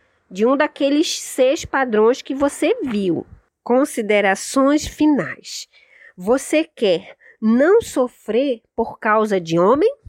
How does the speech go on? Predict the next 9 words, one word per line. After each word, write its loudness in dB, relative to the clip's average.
A 0
solução 0
mais 2
eficaz -2
é 0
você -2
conhecer 0
e 0
reconhecer 0